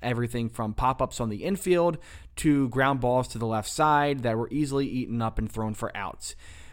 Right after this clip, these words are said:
When he got lucky, he got lucky, and he hit some home runs. He hit over twenty of them last year, but he got a lot of playing time and a lot of at-bats.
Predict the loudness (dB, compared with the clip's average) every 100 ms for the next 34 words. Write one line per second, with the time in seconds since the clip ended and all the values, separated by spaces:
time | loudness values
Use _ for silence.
0 | -4 0 2 2 2 2 4 2 2 -2
1 | -2 0 2 2 6 4 4 -6 -8 -8
2 | -2 2 2 2 0 0 0 0 -4 -8
3 | -10 -4 2 4 6 4 2 2 2 2
4 | 0 0 -2 -6 -6 -4 -4 -6 -4 0
5 | 2 4 4 6 4 4 0 2 0 2
6 | 2 2 0 -2 -2 2 2 6 6 6
7 | 2 0 -2 -8